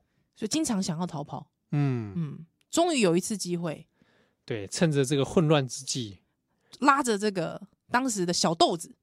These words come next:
Speaker 2: 对，
Speaker 1: 就是
Speaker 2: 就是后来的陈蝶衣。
Speaker 1: 陈蝶衣，就说：“走吧，我们一起逃走。”
Speaker 2: 哦，就这样跑了。
Speaker 1: 嗯。
Speaker 2: 跑出去也没什么事好干嘛。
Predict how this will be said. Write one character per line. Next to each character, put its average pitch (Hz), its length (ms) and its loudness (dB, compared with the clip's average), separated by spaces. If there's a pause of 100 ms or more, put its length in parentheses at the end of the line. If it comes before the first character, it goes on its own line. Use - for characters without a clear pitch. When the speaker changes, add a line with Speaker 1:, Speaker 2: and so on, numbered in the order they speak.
(140)
Speaker 2:
对， 101 320 -2
Speaker 1:
就 127 120 -2
是 - 60 -2
Speaker 2:
就 - 20 -2
是 110 40 -2
后 196 80 8
来 131 120 6
的 117 80 -2
陈 - 120 -6 (140)
蝶 - 0 -
衣。 202 140 2
Speaker 1:
陈 - 0 -
蝶 190 120 4
衣， 196 260 -2 (200)
就 - 100 -8
说 190 200 -2
：“走 - 120 -4
吧， 185 200 -8
我 165 80 -6
们 202 80 -6
一 - 20 -4
起 185 100 -4
逃 170 220 -6
走。” - 160 -12 (320)
Speaker 2:
哦， 98 340 -6 (220)
就 - 100 -20
这 - 80 0
样 110 160 -4 (220)
跑 110 220 0
了。 147 160 2 (400)
Speaker 1:
嗯。 180 280 -2 (840)
Speaker 2:
跑 151 140 2
出 208 80 6
去 208 80 6
也 185 80 10
没 143 100 4
什 151 80 2
么 135 80 -2
事 151 160 0
好 117 120 -4
干 127 180 0
嘛。 95 80 -4